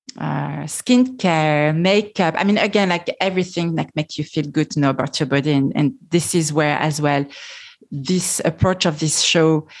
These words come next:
is not only about, like, products, but also to understand that, you know, we have other things, you know, um,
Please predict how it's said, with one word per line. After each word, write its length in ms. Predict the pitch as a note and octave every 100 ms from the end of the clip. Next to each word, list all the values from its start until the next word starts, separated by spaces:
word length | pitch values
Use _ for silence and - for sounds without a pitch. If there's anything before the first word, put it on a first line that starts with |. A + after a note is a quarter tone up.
| - - -
is 640 | D#3 D3+ D3 C#3+ - - -
not 360 | F3 F3 - -
only 320 | E3 E3 E3
about, 280 | D3 C#3+ C#3+
like, 200 | D3+ -
products, 420 | - G3 F3 -
but 360 | - - D3+ D3+
also 460 | - D#3+ - - D#3+
to 140 | D#3+
understand 500 | D#3+ D#3+ D#3 - E3
that, 260 | D3+ D3+ -
you 40 |
know, 100 | D#3+
we 120 | D3+ D3+
have 200 | D#3+ D#3
other 240 | E3+ F3
things, 500 | E3 - D#3 D3+ D3
you 60 | D3+
know, 320 | D3 C#3 C#3 -
um, 600 | D3 C#3+ C#3+ C#3+ C#3 C#3